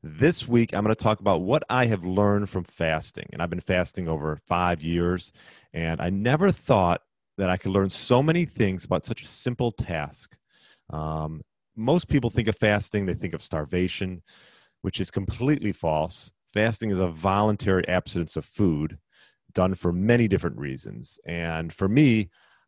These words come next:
you know, I just like ways to find ways to challenge myself,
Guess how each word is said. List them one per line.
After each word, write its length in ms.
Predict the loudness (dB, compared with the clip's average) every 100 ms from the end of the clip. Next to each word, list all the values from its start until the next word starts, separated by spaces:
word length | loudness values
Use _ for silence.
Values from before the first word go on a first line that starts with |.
| _
you 120 | 0
know, 60 | 2
I 120 | 4
just 180 | 2 2
like 200 | 4 2
ways 640 | -2 0 4 4 2 0 -10 _ -12
to 80 | -2
find 280 | 0 2
ways 280 | 2 2 0
to 80 | -4
challenge 520 | -6 -2 0 0 -2
myself, 640 | -6 -6 -8 -10 -10 _